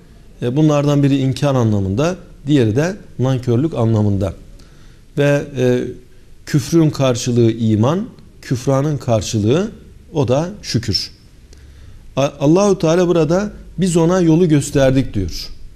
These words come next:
Allahu Teala'nın insana yolu göstermesi gönderdiği peygamberlerle, indirdiği kitaplarla, insana verdiği akılla ve,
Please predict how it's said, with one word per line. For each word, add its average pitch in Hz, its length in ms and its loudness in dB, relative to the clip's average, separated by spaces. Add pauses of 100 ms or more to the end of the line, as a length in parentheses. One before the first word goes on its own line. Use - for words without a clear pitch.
(240)
Allahu 165 320 2
Teala'nın 151 480 0
insana 143 640 -2
yolu 135 220 2
göstermesi 113 840 0 (360)
gönderdiği 139 560 2
peygamberlerle, 123 1080 0 (560)
indirdiği 131 560 2
kitaplarla, 123 800 0 (420)
insana 135 460 0
verdiği 123 500 0 (100)
akılla 117 580 -2 (600)
ve, 135 280 2